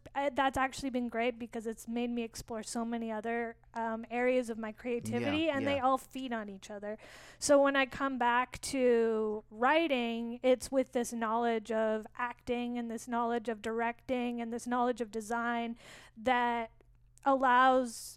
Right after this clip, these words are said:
Speaker 1: allows you to, to make a, um, I mean, I think a much more powerful script and a much more informed script about the way theater or film actually gets made.
Speaker 2: Yeah. Yeah, no, it's awesome.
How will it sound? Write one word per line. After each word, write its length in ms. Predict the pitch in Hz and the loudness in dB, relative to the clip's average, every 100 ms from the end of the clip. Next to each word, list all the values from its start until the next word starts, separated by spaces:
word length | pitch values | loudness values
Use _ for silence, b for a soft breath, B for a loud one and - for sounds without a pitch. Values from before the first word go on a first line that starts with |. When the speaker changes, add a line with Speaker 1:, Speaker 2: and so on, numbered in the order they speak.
| - | -6
Speaker 1:
allows 400 | 262 254 247 240 | 0 4 2 2
you 100 | 247 | 0
to, 360 | 240 226 226 220 - _ | 2 2 0 -4 -14 _
to 120 | - 240 | -8 -6
make 240 | 233 220 | -6 -6
a, 100 | 226 226 _ _ _ 240 | -8 -10 _ _ _ -6
um, 460 | 220 208 208 214 226 | -4 -4 -6 -8 -10
I 60 | 220 | -10
mean, 140 | 220 - | -10 -12
I 60 | 226 | -10
think 160 | 254 | -8
a 40 | 233 | -6
much 280 | 214 226 233 | -6 -6 -8
more 180 | 220 | -8
powerful 800 | 196 - 220 226 233 - 226 214 | -8 -6 -2 0 -2 -4 -4 -4
script 440 | 214 - 381 285 302 | -6 4 6 6 4
and 120 | 285 | 2
a 60 | 294 | 2
much 180 | 302 | 0
more 220 | 311 302 277 | 2 2 2
informed 480 | 247 285 285 285 - | 0 0 0 -2 -6
script 400 | - 247 233 262 | -4 -2 -2 -4
about 460 | 226 240 233 220 | 0 2 2 0
the 80 | 233 | -4
way 560 | 220 226 226 226 226 226 B B B B B B - | -2 -2 0 -2 -2 -6 B B B B B B -2
theater 580 | 277 269 262 240 233 233 | 4 6 8 6 4 2
or 180 | 220 220 | -2 -4
film 460 | - 277 262 240 233 | -2 2 2 2 -2
actually 380 | 233 226 - 220 185 | -8 -8 -10 -10 -8
gets 340 | 254 214 - - | -8 -8 -12 -16
made. 360 | 208 226 254 _ | -18 -20 -20 _
Speaker 2:
Yeah. 320 | 117 123 113 98 - b b b | -10 -6 -6 -6 -12 b b b
Yeah, 180 | 147 143 | -6 -4
no, 200 | 151 151 | -2 -4
it's 120 | 143 | -4
awesome. 460 | 147 147 - 92 | -6 -6 -8 -12